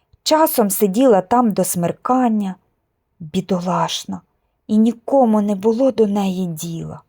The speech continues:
Так і померла, нікому не потрібна». Данилко зарюмсав,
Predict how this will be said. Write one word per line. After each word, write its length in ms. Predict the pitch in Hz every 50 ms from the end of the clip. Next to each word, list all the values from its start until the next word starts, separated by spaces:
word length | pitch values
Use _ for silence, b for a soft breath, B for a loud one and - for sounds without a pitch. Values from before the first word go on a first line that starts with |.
| _ _ _ _ _ _ _ _ _ _
Так 320 | - 233 214 214 214 - 226
і 40 |
померла, 760 | 202 214 - 208 208 202 196 185 170 156 151 156 156 151 151 151 - _ _ _ _ _ _ -
нікому 500 | 180 175 170 - - 185 175 170 175 175
не 140 | 175 180
потрібна». 760 | 175 - 196 196 - - 165 160 147 143 - 160 160 156 - - _ _ _ _ _ _ _ _ _ _ _ _ _ _ -
Данилко 640 | 156 151 202 226 247 285 339 359 294 - - 180 165
зарюмсав, 760 | 151 175 170 165 165 196 233 269 294 277 - - 277 262 269